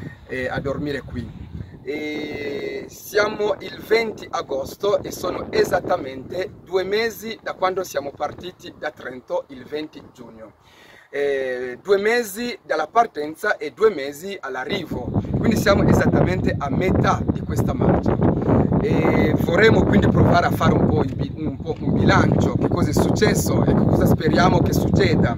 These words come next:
Ehm, il numero, le, il numero di tappe sono state cinquantatré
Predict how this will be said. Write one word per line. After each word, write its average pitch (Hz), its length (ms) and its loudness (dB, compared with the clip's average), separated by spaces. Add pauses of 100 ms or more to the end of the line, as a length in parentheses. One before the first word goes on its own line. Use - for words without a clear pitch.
(600)
Ehm, - 1600 2
il 185 140 4
numero, 233 400 6
le, 165 240 2
il 156 180 0
numero 233 360 4
di 180 180 -4
tappe 196 520 0
sono 165 220 0
state 175 380 -4
cinquantatré 139 800 -6